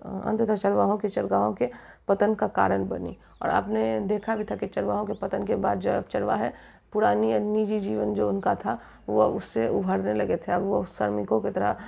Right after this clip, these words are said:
कार्य करने लगे थे, किसानों की तरह, और बाहर जाकर भी जो है काम ढूंढने लगे थे, क्योंकि चरवाहों के जीवन पर तो औपनिवेशिक सरकार का अधिकार हो चुका था। वे पहले की तरह जीवन नहीं जी सकते थे। जो चरवाहे पहले की तरह जीवन जी रहे थे, उनके मवेशी काफ़ी ज़्यादा मर गए थे,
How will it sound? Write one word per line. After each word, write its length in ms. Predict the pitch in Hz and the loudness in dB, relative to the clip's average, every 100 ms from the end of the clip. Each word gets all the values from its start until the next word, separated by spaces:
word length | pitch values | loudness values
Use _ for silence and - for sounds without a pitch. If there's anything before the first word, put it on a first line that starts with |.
| 226 - | -14 -2
कार्य 220 | - 208 | 2 2
करने 280 | 202 202 196 | 2 -2 0
लगे 180 | 190 190 | 0 0
थे, 120 | 190 | -2
किसानों 440 | 185 190 196 208 190 | -4 -4 -2 -2 -2
की 100 | 208 | -2
तरह, 220 | 175 196 | -2 0
और 180 | - 190 | 0 0
बाहर 300 | 185 185 208 | 0 0 0
जाकर 300 | 196 185 196 | -2 -2 -2
भी 200 | 208 247 - - - | -2 -4 -10 -18 -8
जो 140 | 185 | -2
है 260 | 190 202 208 - - | 0 2 0 -2 -2
काम 220 | - 208 | 0 0
ढूंढने 280 | 175 190 196 | 0 0 2
लगे 200 | 170 180 | 2 0
थे, 140 | 185 | -2
क्योंकि 200 | 185 196 | -4 -4
चरवाहों 420 | 185 202 208 208 214 | -2 -2 0 -2 -2
के 180 | 214 | -4
जीवन 340 | 196 196 208 208 | -2 -2 -2 -2
पर 140 | 208 | -2
तो 220 | 196 285 - - - | 0 -2 -4 -14 -2
औपनिवेशिक 540 | 220 190 202 104 - - | 0 2 0 -2 -6 -4
सरकार 400 | 202 - 196 190 | -4 0 -2 -2
का 220 | - - - - | -6 -10 -14 -6
अधिकार 420 | 202 202 190 208 190 | -2 0 2 0 2
हो 120 | 190 | -2
चुका 300 | - 190 185 | -4 -6 -8
था। 320 | - 151 - | -4 -6 -4
वे 260 | - 196 208 | -4 -2 -2
पहले 320 | 202 220 202 | -2 -2 0
की 100 | 202 | -2
तरह 180 | 196 208 | 0 0
जीवन 260 | 190 202 | 0 0
नहीं 200 | 208 220 | 2 2
जी 80 | 214 | 2
सकते 240 | 190 175 180 | -2 -4 -4
थे। 140 | 196 | -4
जो 100 | 190 | -4
चरवाहे 440 | 190 196 208 208 233 - - - - | -2 0 0 0 -6 -10 -20 -14 -4
पहले 200 | 214 220 | 0 2
की 100 | 233 | 2
तरह 160 | 208 | 0
जीवन 320 | 202 202 202 202 | -2 -2 -2 0
जी 100 | 196 | 0
रहे 140 | 202 | 0
थे, 100 | 208 | 0
उनके 220 | 208 196 | -4 -2
मवेशी 440 | 196 196 196 - - | -2 0 0 -2 -2
काफ़ी 280 | 190 - | -2 -2
ज़्यादा 220 | 196 196 196 | -2 0 0
मर 180 | 202 | -2
गए 180 | 196 - | -2 -4
थे, 80 | - | -2